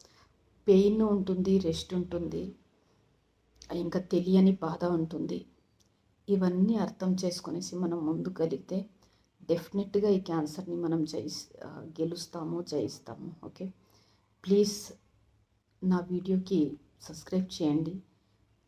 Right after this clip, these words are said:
లైక్ చేయండి, ప్లీజ్ ముందు వరకు పంపించండి. ఎవరైతే క్యాన్సర్ పేషెంట్స్ ఉన్నారో వాళ్ళ వరకు అయితే డెఫినెట్‌గా పంపించండి. ఓకే, కీమోథెరపీ అంటే భయపడే వాళ్ళకు, ట్రీట్మెంట్ తీసుకోవడానికి వెళ్ళడానికి భయపడే వాళ్ళకు డెఫినెట్‌గా ఒక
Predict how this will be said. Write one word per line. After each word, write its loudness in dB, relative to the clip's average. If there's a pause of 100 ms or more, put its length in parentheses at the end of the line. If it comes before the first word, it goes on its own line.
లైక్ -4
చేయండి, -8
ప్లీజ్ -6
ముందు -2
వరకు -4
పంపించండి. -8 (420)
ఎవరైతే 0
క్యాన్సర్ -4 (100)
పేషెంట్స్ -8
ఉన్నారో -6
వాళ్ళ -6
వరకు -8
అయితే -6
డెఫినెట్‌గా -4
పంపించండి. -8 (540)
ఓకే, -4
కీమోథెరపీ -2
అంటే -6
భయపడే -6
వాళ్ళకు, -10 (440)
ట్రీట్మెంట్ 2
తీసుకోవడానికి -6
వెళ్ళడానికి -8
భయపడే -8
వాళ్ళకు -14
డెఫినెట్‌గా -6
ఒక -6